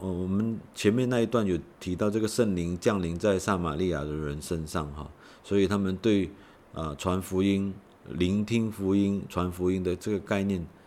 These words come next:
呃，更新了哈，就真的是跨，跨出了更大的一步。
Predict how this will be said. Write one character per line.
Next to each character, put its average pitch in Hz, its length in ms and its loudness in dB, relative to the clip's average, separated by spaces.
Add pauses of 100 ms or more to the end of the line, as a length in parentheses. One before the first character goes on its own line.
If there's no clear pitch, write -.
(280)
呃， 65 220 -10 (160)
更 95 220 4
新 90 300 0
了 82 160 0
哈， 78 180 -8 (300)
就 127 160 6
真 110 200 4
的 107 120 4
是 107 260 4
跨， 110 380 2
跨 98 240 -2
出 90 260 -2
了 80 100 -2
更 95 280 -2
大 82 200 -2
的 71 120 -6
一 80 100 -6
步。 78 220 -10